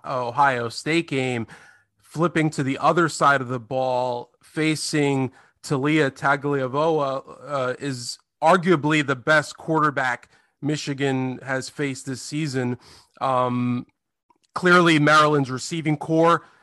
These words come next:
if they were at full strength, you could say maybe you could give them more of a test. But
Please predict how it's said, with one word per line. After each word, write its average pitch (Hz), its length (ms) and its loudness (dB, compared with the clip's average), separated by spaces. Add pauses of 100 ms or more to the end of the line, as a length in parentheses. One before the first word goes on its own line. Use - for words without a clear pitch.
(100)
if 139 140 -8
they 165 140 2
were 151 400 4
at 135 240 -4
full 156 160 -2
strength, 180 400 -2
you 165 100 -10
could 151 140 -12
say 175 160 -2
maybe 165 280 0
you 165 40 -2
could 160 160 -6
give 160 140 0
them 160 160 2
more 160 380 0
of 151 100 -2
a 156 60 -6
test. 165 420 -2
But 143 200 -4